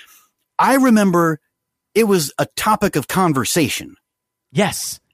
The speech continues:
Speaker 2: Yes.
Speaker 1: everywhere I went, right? Like, with
Speaker 2: Yes.
Speaker 1: my sisters or my friends or, you know, just coworkers at work. And I would sit around the lunch table and we'd debate and discuss, "What do you think the next movie is gonna be? Oh my gosh, did you see it? Oh, you didn't see it. Oh, you're gonna go crazy."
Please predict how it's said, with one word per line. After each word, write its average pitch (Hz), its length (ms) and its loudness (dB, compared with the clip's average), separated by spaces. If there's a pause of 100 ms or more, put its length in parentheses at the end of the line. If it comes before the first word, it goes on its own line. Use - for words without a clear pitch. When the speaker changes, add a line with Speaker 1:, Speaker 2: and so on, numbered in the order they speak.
Speaker 2:
Yes. 202 100 2
Speaker 1:
everywhere 190 300 4
I 143 100 4
went, 147 340 0 (120)
right? 131 200 0
Like, 151 200 -2
with 147 80 0
Speaker 2:
Yes. 139 80 -2
Speaker 1:
my 151 100 2
sisters 139 640 -2
or 151 160 -2
my 131 180 -2
friends 151 600 -2
or, 143 340 0 (300)
you 147 100 0
know, 143 160 2
just 151 300 -6
coworkers 180 640 0
at 143 100 -8
work. 214 300 0
And 147 100 2
I 135 60 0
would 135 180 -4
sit 196 140 -4
around 180 180 0
the 190 80 0
lunch 262 240 0
table 156 240 0
and 127 80 -2
we'd 139 140 0
debate 175 340 -2
and 143 120 -4
discuss, 175 460 -4
"What 156 120 -4
do 160 60 -4
you 170 60 0
think 202 200 -4
the 202 60 -2
next 220 220 -4
movie 233 200 0
is 170 100 -4
gonna 160 180 -2
be? 143 140 0
Oh 190 60 0
my 190 100 0
gosh, 185 200 -4
did 190 180 -4
you 202 80 0
see 247 260 -2
it? 139 80 -2
Oh, 196 160 0
you 185 160 0
didn't 214 180 0
see 240 160 -4
it. 220 60 0
Oh, 214 160 -4
you're 202 180 -2
gonna 202 200 -2
go 214 160 -2
crazy." 202 400 -2